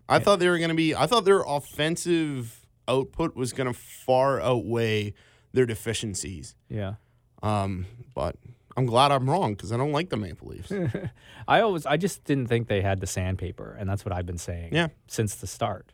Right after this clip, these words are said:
Speaker 1: Yeah.
Speaker 2: And, but yeah, I mean, they're, here's a question for you now. Now, now we've had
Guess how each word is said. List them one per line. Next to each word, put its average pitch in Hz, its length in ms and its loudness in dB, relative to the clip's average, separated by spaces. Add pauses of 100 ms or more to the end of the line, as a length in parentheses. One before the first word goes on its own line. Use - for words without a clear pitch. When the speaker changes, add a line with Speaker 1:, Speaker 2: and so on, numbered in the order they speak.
(720)
Speaker 1:
Yeah. 117 100 -2
Speaker 2:
And, 98 380 0
but 120 140 0
yeah, 101 400 0
I 98 80 -4
mean, 87 240 -4
they're, 87 280 -14 (720)
here's 294 260 2
a 196 40 0
question 135 460 4
for 87 200 -6
you 87 80 -4
now. 107 480 2
Now, 170 480 6 (120)
now 175 380 6
we've 180 240 -2
had 131 400 4